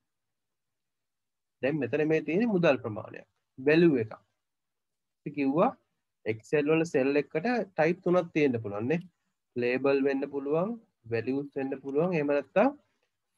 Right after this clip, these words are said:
ෆෝමියුලා එකක් වෙන්න පුළුවන්. හොඳේ. දැන් මේවා වෙන වැලියුස්. මේ දකුණු පැත්තට එලයින් වෙලා තියෙනෙත් ඒකයි.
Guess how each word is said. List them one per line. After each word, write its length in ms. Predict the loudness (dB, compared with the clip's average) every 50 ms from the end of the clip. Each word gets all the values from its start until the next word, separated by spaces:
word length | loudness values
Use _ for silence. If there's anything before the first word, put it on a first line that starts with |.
| _ _ 4
ෆෝමියුලා 520 | 4 6 6 6 4 4 4 4 4 4 4
එකක් 260 | 4 2 0 2 0
වෙන්න 200 | 0 0 0 0
පුළුවන්. 360 | 2 0 0 0 -2 -6 -10 _ _ _ _ _ _ _ _ _ -8
හොඳේ. 200 | -8 -6 -8 -10 -14 _ _ _ _ _ _ _ _ _ _
දැන් 200 | 0 0 0 2
මේවා 240 | 2 2 2 2 2
වෙන 140 | 2 2 4
වැලියුස්. 520 | 6 6 6 8 6 4 2 0 -6 -14 -20 -20 -20 _ _ _ -6
මේ 120 | -2 -2
දකුණු 260 | 0 0 0 0 0 0
පැත්තට 440 | 0 -2 -2 0 0 0 0 0 0
එලයින් 320 | 2 4 4 4 2 2
වෙලා 180 | 4 4 4 4
තියෙනෙත් 360 | 2 0 0 0 0 0 0
ඒකයි. 280 | 0 0 0 -2 -8